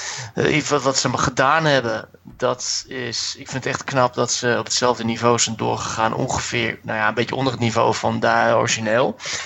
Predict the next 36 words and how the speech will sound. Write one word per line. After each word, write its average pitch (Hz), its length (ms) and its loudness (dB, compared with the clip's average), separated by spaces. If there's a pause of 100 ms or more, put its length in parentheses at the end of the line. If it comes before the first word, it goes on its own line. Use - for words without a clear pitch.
(240)
En - 120 2
ik 113 80 2
vind - 200 0
het 113 120 -2
verhaal, 123 340 2
vond - 360 -6
ik 107 120 -12
best 120 320 2
leuk. - 720 -2
Alleen, 113 300 -2
ik 101 120 -6
merk 123 220 2
van 117 180 -2
mezelf 120 440 0
nu, 135 100 0
ik - 100 -2
probeer 123 300 0
nu 120 120 4
al - 180 0
een 117 180 -2
week 127 300 4
episode 123 380 2
drie - 200 -6
te 147 80 -2
spelen. 131 360 2
En 117 80 -2
iedere 127 180 0
keer 123 120 -4
heb 120 100 0
ik - 80 -4
zoiets - 200 0
van: 113 340 2
ik 131 140 -4
heb 131 120 2
waarschijnlijk 139 360 0
nog 127 100 0